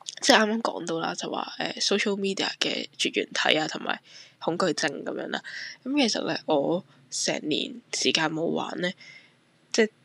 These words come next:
首先點解會恐懼先啦？即係因為恐懼所以先至唔玩啦。咁其實我恐懼緊啲咩呢？就係話，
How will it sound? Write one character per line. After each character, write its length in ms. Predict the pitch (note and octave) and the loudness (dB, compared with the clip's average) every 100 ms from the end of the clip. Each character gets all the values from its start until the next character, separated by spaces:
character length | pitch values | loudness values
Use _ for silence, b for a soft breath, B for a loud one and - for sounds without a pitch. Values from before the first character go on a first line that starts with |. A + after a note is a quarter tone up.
| - | -4
首 60 | F#3+ | -2
先 180 | G#3+ A#3 | 0 2
點 300 | F3+ - E3+ | 2 2 6
解 220 | E3+ C#3+ | 8 10
會 140 | F3 E3 | 8 4
恐 300 | - G#2+ E3+ | 0 -4 -2
懼 180 | D3 C#3+ | -2 -2
先 200 | D#3 D#3+ | -2 -4
啦？ 240 | D3 - - | -6 -10 -6
即 120 | - | -4
係 80 | G3 _ | -4 _
因 140 | G3 G#3 | 2 2
為 100 | F#3+ | 0
恐 260 | A#2+ D#3 | -2 -2
懼 120 | D#3+ | 0
所 140 | E3 E3 | 2 0
以 60 | |
先 220 | E3+ E3 E3 | 2 0 0
至 120 | D3+ | -2
唔 180 | - A2 | -4 -6
玩 260 | - - - | -2 -2 -2
啦。 160 | - - B B B | -4 -8 B B B
咁 160 | A3+ C#4 | -2 2
其 120 | C#4 | 4
實 80 | A3+ | 4
我 80 | D#3+ | 0
恐 240 | - C#3+ | -2 -2
懼 140 | E3+ D#3+ | 0 0
緊 120 | D3+ | -2
啲 160 | D#3+ | -4
咩 220 | F3 D#3+ D#3+ | -2 -2 -2
呢？ 120 | D#3+ | -4
就 140 | - | -4
係 220 | - D#3+ | 0 0
話， 180 | - - | 0 -2